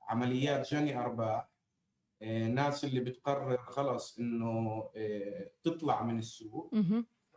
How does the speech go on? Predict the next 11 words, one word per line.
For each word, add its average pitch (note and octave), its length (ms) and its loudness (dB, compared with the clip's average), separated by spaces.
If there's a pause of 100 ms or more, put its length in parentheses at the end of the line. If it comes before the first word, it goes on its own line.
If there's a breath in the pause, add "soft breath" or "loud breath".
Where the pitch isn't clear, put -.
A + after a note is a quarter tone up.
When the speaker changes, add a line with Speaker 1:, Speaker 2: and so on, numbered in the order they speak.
(160)
Speaker 1:
بصير E3 360 2
في D#3+ 160 -2
عمليات C3 720 2
بيع، B2 460 0 (140)
وهذا F3+ 360 0
بيؤدي F3 600 0
إنه D#3 180 0
يكون E3 300 0
في E3+ 200 -2
تصحيح F3+ 560 -4
بسيط. D#3 520 -2